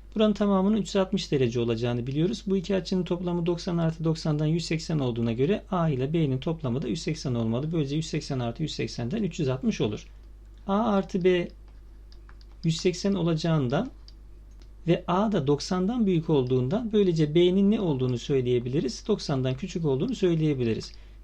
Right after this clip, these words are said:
Biri doksandan büyük, diğeri doksandan küçük.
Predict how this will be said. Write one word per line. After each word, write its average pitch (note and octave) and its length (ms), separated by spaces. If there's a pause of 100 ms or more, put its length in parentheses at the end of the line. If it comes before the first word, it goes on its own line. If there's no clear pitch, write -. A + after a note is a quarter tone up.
Biri G#3 180
doksandan E3 580
büyük, G#3+ 200
diğeri E3 280
doksandan D3 500
küçük. - 460